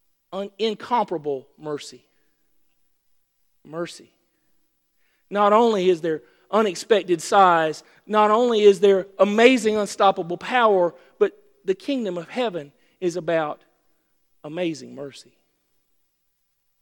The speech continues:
And, and people in the synagogue he spoke to, and the people in the nation of Israel he spoke to,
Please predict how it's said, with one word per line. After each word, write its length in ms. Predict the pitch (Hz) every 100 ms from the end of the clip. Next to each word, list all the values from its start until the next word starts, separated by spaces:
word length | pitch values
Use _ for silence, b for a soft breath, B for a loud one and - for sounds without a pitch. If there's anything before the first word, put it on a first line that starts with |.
| _ _ _ _ _ _ _ _ _ _ _ _ _ _
And, 280 | 180 180 170 _
and 260 | 175 156 - _ _
people 360 | - 269 262 233
in 80 | 233
the 60 |
synagogue 760 | 202 - 220 202 190 190 233 254 _ _ _ _ _ _
he 100 | -
spoke 360 | - - 185 185
to, 300 | 180 180 240 _ _ _ _ _ _ _
and 160 | 175 175
the 40 |
people 460 | 170 254 262 254 240
in 60 | 208
the 80 |
nation 340 | 180 202 220 185
of 100 | 160
Israel 380 | 220 233 190 165
he 120 | 156
spoke 380 | - - 160 165
to, 340 | 170 165 240